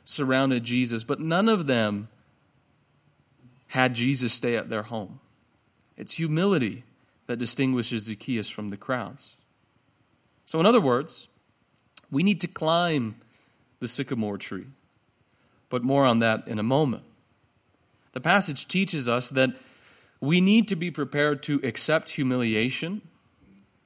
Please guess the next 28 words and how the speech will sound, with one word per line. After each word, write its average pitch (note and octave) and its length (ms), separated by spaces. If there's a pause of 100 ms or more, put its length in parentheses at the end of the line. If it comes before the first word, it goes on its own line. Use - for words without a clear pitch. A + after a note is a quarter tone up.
(1120)
in B2 120
order B2+ 220
to A#2 80
see A#2 240
Jesus. G#2 600 (1160)
Again, C3+ 400
there's C#3+ 240
a F#3+ 60
particular F#3 600
social D3+ 680
element B2 580
to A#2+ 80
Zacchaeus' A2+ 720
humility. B2 580 (1080)
It's C3 160
one E3 220
thing D#3+ 220
to D3+ 80
climb C#3 280
a D3 60
tree. C3+ 380 (640)
It's C#3+ 160
another F#3+ 280
thing F#3 280
to D#3 100
do D3+ 220
that C#3+ 260
publicly, A#2 540